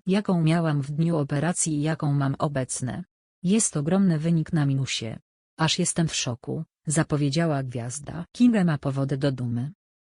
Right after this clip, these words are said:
Również jej obserwatorzy nie kryją swojego zachwytu. „Pięknie wyglądasz, nie mogę się napatrzeć.” Kinga,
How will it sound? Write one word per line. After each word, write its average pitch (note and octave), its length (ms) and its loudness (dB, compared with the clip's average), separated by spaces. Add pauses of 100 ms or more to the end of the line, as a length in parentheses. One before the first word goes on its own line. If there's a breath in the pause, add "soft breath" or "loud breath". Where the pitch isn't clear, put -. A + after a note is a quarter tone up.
Również G#3 460 2
jej C#3 160 0
obserwatorzy D#3 800 0
nie D3+ 120 0
kryją D#3+ 380 2
swojego C#3+ 420 0
zachwytu. C3+ 520 -4 (520)
„Pięknie E3+ 420 0
wyglądasz, C#3+ 720 -2 (160)
nie F3 160 4
mogę F3+ 260 2
się - 140 -2
napatrzeć.” D3 560 -2 (420)
Kinga, B2+ 500 -4